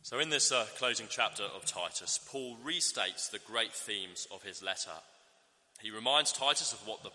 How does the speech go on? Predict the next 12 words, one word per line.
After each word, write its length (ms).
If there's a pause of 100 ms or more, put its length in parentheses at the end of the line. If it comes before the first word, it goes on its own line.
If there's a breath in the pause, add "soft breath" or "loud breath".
people 320
were 120
to 140
do 320 (400 loud breath)
to 120
live 280
godly 340
lives 440
that 100
commend 360
the 60
gospel 540